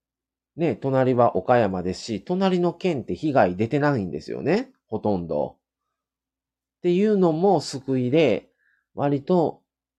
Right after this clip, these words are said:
支援を受けやすい環境だったとも思うんです。で、今は不況の中でのコロナ禍っていうこともあっ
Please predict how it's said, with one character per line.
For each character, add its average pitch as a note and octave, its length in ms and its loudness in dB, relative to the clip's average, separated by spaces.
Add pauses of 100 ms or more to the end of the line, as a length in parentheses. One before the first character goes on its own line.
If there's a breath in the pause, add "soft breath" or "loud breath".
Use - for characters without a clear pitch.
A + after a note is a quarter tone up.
(100)
支 - 280 -6
援 A2+ 260 2
を A2 180 2
受 G2 100 -8
け A#2+ 140 0
や C#3+ 160 2
す C3 120 -6
い G#2+ 160 -2
環 G#2+ 280 -6
境 A2 240 0
だ F#2 80 0
っ - 160 -10
た G2+ 140 -2
と - 140 -2
も G#2+ 220 2
思 F#2+ 240 0
う D#2+ 40 -8
ん D2 60 -10
で D#2 120 -8
す。 G#2 320 -4 (840)
で、 C3+ 460 2 (560)
今 C3+ 280 0
は A2+ 420 0
不 A2+ 120 -16
況 B2+ 280 2
の D#3 120 0
中 B2+ 300 0
で A2+ 140 2
の F#2 100 -4
コ - 160 -4
ロ G#2+ 160 2
ナ B2+ 140 0
禍 B2 100 2
っ - 160 -4
て - 80 -8
い G2+ 100 0
う F#2+ 80 -2
こ G#2 120 -2
と G#2 120 -2
も F2+ 260 -6
あ - 40 -8
っ - 80 -14